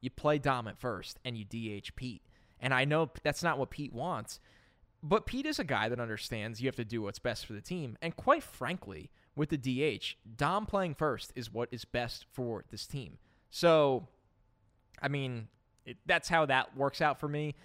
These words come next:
If there really is no D H, it's, it's messy. I mean, Dom has to play. He has to play. And you can't sit Pete. <laughs> So,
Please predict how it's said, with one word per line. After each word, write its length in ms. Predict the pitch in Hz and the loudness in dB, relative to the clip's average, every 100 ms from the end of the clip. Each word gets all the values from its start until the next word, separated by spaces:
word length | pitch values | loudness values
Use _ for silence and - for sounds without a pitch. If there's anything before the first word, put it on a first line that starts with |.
| - - | -20 -10
If 140 | 139 123 | -8 2
there 140 | 147 | 2
really 500 | 131 131 160 165 160 | 2 0 2 2 2
is 180 | 147 131 | 0 0
no 200 | 139 131 | 0 0
D 200 | 120 117 | 0 -2
H, 380 | 117 127 - - - _ _ _ _ _ _ _ | 0 -2 -4 -8 -18 _ _ _ _ _ _ _
it's, 320 | - 127 - - | -14 -12 -8 -4
it's 320 | 120 123 - | -4 -2 -6
messy. 680 | 120 107 110 147 - 120 - _ - | -6 -4 -2 -2 -2 -6 -12 _ -2
I 100 | 127 | 0
mean, 240 | 131 131 | 0 -2
Dom 260 | 127 143 170 | 0 2 4
has 260 | 165 170 - | 2 0 0
to 80 | 185 | -2
play. 600 | - 151 190 220 117 - | 0 2 2 0 -2 -6
He 200 | _ 160 | _ -4
has 280 | 147 170 180 | 0 0 0
to 80 | - | -4
play. 540 | - 160 214 147 101 - | -2 0 2 0 -4 -2
And 460 | 120 127 127 123 - - - - - - - - - _ _ - - - | 0 0 -2 -6 -10 -20 -20 -20 -20 -20 -20 -20 -20 _ _ -20 -20 -16
you 180 | 123 127 | -14 -4
can't 240 | 196 - | -2 0
sit 420 | - - 185 - | 2 4 4 2
Pete. 540 | - 151 202 202 202 - | -2 -6 -4 -6 -10 -6
<laughs> 200 | - 494 | -2 0
So, 960 | - - 494 233 - 233 - 208 170 143 | 4 4 12 10 12 8 10 8 6 4